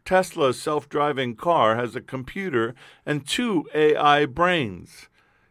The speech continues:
The in-house chip is twenty-one times faster than the old NVIDIA model that Tesla originally used.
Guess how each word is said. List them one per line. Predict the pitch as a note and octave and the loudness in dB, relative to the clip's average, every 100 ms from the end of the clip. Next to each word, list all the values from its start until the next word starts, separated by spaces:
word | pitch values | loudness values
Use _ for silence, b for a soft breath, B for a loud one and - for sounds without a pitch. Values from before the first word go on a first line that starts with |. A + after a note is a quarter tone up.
| _ | _
The | D#3 D3+ | -2 -2
in-house | E3+ F3 E3+ D#3+ - | 0 0 0 0 -2
chip | - F#3 F3+ C3+ | 0 0 0 -4
is | A#2 - | -6 -8
twenty-one | - F3+ F#3 G3+ G3+ - C3 D#3 E3 E3 | -8 -4 -4 -4 -8 -12 -6 -4 -4 -6
times | D#3+ D#3 C#3+ C#3 | -2 -2 -2 -6
faster | - E3 D#3+ D3+ - G#2+ G#2 A#2+ B B B B | -4 0 2 0 -6 -4 -4 -6 B B B B
than | D3 C#3 | 0 2
the | C#3+ | 0
old | - D#3 D#3 C3 | 4 4 2 -2
NVIDIA | C#3 B2 F3 F3+ C#3+ A#2+ | -2 0 2 2 2 0
model | A#2 A#2+ A2+ B2 | 2 4 4 0
that | B2 A#2 - | -4 -8 -4
Tesla | D3+ C#3+ - C#3 | -2 -2 -2 -2
originally | B2 C3+ D#3 E3 C#3+ D3 D3 | 0 -2 -2 -4 -6 -6 -6
used. | C#3+ D#3+ F#3+ A#2+ F#2+ - - _ | -6 -4 -2 -2 -6 -14 -20 _